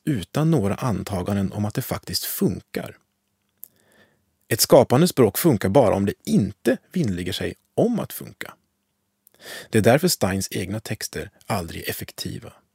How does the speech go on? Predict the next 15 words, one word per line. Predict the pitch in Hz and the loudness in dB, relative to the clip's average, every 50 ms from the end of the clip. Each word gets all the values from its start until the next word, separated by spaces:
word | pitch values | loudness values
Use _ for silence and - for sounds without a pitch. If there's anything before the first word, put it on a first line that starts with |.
| _ _ - _ | _ _ -16 _
Det | - 101 | -6 -4
är | |
därför | 92 101 82 73 - 113 | -2 -2 -2 -2 0 0
de | 117 110 | -2 0
aldrig | 127 113 85 76 87 | -2 -4 -6 -8 -10
går | - - 85 80 | -10 -10 -10 -10
ihop. | - - - - 127 - _ _ - - _ _ _ _ _ _ _ _ _ | -12 -12 -14 -14 -14 -18 _ _ -20 -20 _ _ _ _ _ _ _ _ _
Det | - - | -10 -6
är | 92 | -4
därför | 90 101 98 - - | -2 -4 -4 0 0
de | 113 110 | 0 0
aldrig | 113 101 87 85 85 - | 0 -2 -4 -6 -8 -10
bekräftar | - - - - 104 113 - - - 131 | -10 -8 -6 -4 -4 -4 -4 -6 -8 -8
givna | 123 98 101 95 82 80 78 - | -6 -4 -4 -6 -6 -8 -10 -12
tolkningsmodus. | - - 92 87 85 - - - - - 92 92 95 95 - 98 - - - | -12 -10 -10 -10 -10 -12 -12 -14 -12 -10 -10 -10 -10 -10 -12 -12 -14 -16 -18